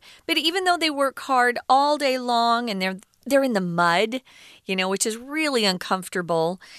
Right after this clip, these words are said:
uh, there's barely enough rice for them to even have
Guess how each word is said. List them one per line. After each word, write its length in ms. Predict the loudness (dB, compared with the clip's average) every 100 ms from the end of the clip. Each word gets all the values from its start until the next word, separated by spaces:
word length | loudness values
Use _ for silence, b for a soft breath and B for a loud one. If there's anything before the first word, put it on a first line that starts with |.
| B B
uh, 260 | 0 2 0
there's 280 | 0 -2 -2
barely 560 | -4 0 2 2 2
enough 260 | 0 0 -2 0
rice 380 | 4 4 2 -2
for 160 | -2
them 260 | 0 0 -2
to 120 | -8
even 280 | -6 -4 -2
have 240 | 0 -2